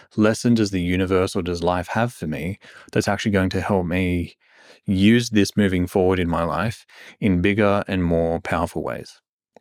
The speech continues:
It's almost like the Tai Chi version of absorbing the punch that is being thrown your way and then using that energy to,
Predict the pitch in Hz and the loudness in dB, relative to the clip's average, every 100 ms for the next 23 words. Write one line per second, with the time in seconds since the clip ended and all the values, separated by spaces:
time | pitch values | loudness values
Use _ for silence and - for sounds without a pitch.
0 | _ 120 123 131 139 127 - 110 - 113 | _ -2 0 2 2 -2 -2 -4 -2 -2
1 | 101 - 107 104 101 95 92 92 87 85 | -2 -2 -2 0 2 2 2 -2 -2 -2
2 | 85 - _ - 104 - 107 117 113 92 | -4 -10 _ -4 -4 0 0 2 0 0
3 | - - 101 98 95 90 90 92 85 - | -4 -2 -2 0 0 0 0 -2 -2 -4
4 | 90 85 85 85 78 73 95 _ _ _ | -4 -4 -4 -6 -6 -8 -12 _ _ _
5 | _ - 98 92 87 87 - _ _ _ | _ -2 0 0 0 -4 -8 _ _ _
6 | 92 92 104 107 101 95 87 82 82 85 | -2 2 4 4 2 2 2 0 -2 -4
7 | 87 87 _ _ _ _ - - 85 82 | -6 -8 _ _ _ _ -10 -2 -2 -2